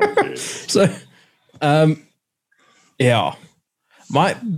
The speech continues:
Speaker 2: my biggest concern with U T bag wouldn't be the, the focusing on the breathing, and it wouldn't be the fact that you're claustrophobic, 'cause there's lots of people who are claustro-, claustrophobic who, who can dive.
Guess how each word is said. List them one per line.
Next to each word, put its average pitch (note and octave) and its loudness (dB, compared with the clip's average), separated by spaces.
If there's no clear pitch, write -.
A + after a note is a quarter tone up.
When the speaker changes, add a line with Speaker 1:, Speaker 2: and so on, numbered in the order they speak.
Speaker 2:
my E3 4
biggest A3+ 2
concern D#3+ 4
with C3+ 4
U C3 6
T B2 2
bag A2+ 4
wouldn't D3 4
be C3 6
the, A#2 2
the A2+ 0
focusing A#2+ 2
on A2 4
the A#2 4
breathing, A#2 4
and B2+ 2
it C3+ 4
wouldn't D3 4
be E3 6
the D3 6
fact C3+ 2
that B2+ 2
you're A#2+ 2
claustrophobic, - -4
'cause A#2+ 2
there's B2 4
lots D3 2
of - -12
people C#3 4
who B2+ 4
are A#2 2
claustro-, A#2+ 0
claustrophobic A#2 2
who, G#2+ -2
who A2+ -8
can B2+ -2
dive. - -4